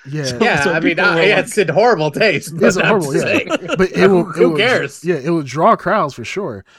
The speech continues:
Speaker 2: Oh,
Speaker 3: Yeah.
Speaker 2: for
Speaker 1: And you
Speaker 2: sure.
Speaker 1: know,
Speaker 2: It would be
Speaker 1: I,
Speaker 2: all
Speaker 1: I,
Speaker 2: over
Speaker 1: during,
Speaker 2: the news.
Speaker 1: you know, during this time, like, Americans could tell, like, an Iranian from an Afghan, Afghani, uh, uh, from, uh, from someone from the U A E. Like, it, none of these, like, no one knew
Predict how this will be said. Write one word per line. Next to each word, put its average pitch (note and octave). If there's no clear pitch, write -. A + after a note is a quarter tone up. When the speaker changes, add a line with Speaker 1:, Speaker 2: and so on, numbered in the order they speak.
Speaker 2:
Oh, D#3
Speaker 3:
Yeah. E3+
Speaker 2:
for D#3
Speaker 1:
And E3+
you G3
Speaker 2:
sure. G#3
Speaker 1:
know, G#3+
Speaker 2:
It C3+
would D3+
be B2+
Speaker 1:
I, B2+
Speaker 2:
all A#2+
Speaker 1:
I, B2+
Speaker 2:
over B2+
Speaker 1:
during, D#3
Speaker 2:
the C3
news. A#2+
Speaker 1:
you F3+
know, G#3
during D#3
this C3+
time, G3
like, A2+
Americans C#3
could C3
tell, B2
like, C3
an C3
Iranian D3
from B2
an A2
Afghan, C#3
Afghani, D3+
uh, B2
uh, B2
from, C3+
uh, A#2+
from D3+
someone D#3
from C#3+
the B2+
U C#3+
A C3
E. D#3+
Like, D3+
it, F3
none F#3
of A3
these, F#3+
like, E3
no F#3+
one A3+
knew D3